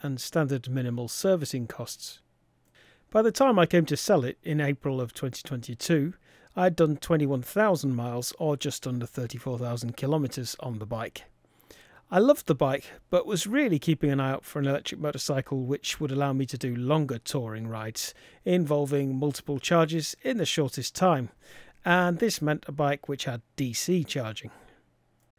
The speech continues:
After a mainly successful thousand-mile trip on a borrowed Energica Eva Ribelle towards the end of twenty twenty-one, I settled on that particular bike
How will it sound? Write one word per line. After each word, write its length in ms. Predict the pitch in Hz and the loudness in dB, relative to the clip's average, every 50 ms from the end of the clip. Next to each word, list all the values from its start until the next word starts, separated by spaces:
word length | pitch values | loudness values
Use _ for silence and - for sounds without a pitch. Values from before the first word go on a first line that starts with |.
| _ _ - | _ _ 2
After 260 | 240 - - - 190 | 2 2 4 4 4
a 100 | 180 165 | 4 4
mainly 360 | 170 180 208 208 190 180 170 165 | 4 6 6 6 6 6 4 2
successful 600 | - - 175 - - 175 151 - - 156 135 131 | 0 -4 -6 -2 0 0 0 0 -2 -4 -4 -2
thousand-mile 640 | - - 160 151 143 135 131 127 127 131 127 127 | 0 2 4 4 4 2 0 -2 -2 -2 -4 -6
trip 300 | - - - 202 190 - - - | -4 0 -2 -2 -2 -4 -12 -8
on 160 | 151 156 151 | -4 -2 0
a 100 | 143 135 | -2 0
borrowed 420 | 131 156 147 143 143 139 135 131 - | 2 2 4 4 4 2 0 -2 -6
Energica 640 | - 156 147 147 143 139 120 - 127 - - 147 - | -4 -2 0 0 0 -2 -2 -6 -8 -6 -6 -6 -4
Eva 320 | - 156 143 131 135 127 | -2 -2 -2 0 -2 -4
Ribelle 480 | 127 120 117 - 180 190 180 175 170 165 | -4 -4 4 6 8 8 8 8 4 4
towards 380 | - - 143 135 143 135 - | -2 -6 -4 -4 -4 -4 -4
the 120 | - 135 135 | -4 -4 -2
end 160 | 131 131 123 | -2 -2 -4
of 140 | 120 113 - | -6 -10 -10
twenty 300 | - 139 120 113 113 - - | -8 -8 -8 -8 -10 -14 -16
twenty-one, 720 | - - 131 117 - 123 120 127 175 196 190 170 180 175 - _ _ - - _ _ _ _ | -12 -10 -10 -8 -8 -8 -2 2 4 4 4 4 2 -4 -8 _ _ -20 -20 _ _ _ _
I 120 | 233 247 233 | 2 2 4
settled 400 | - - 170 143 - 151 143 151 | 4 2 0 0 -2 -4 -2 -2
on 220 | 139 135 135 156 | 0 0 0 2
that 180 | 214 240 - - | 0 0 -2 -6
particular 440 | - - - 139 - 143 127 127 | -10 -8 -8 -6 -4 -4 -4 -2
bike 400 | 123 135 131 131 147 - - - | -2 -2 -2 -2 -4 -6 -8 -18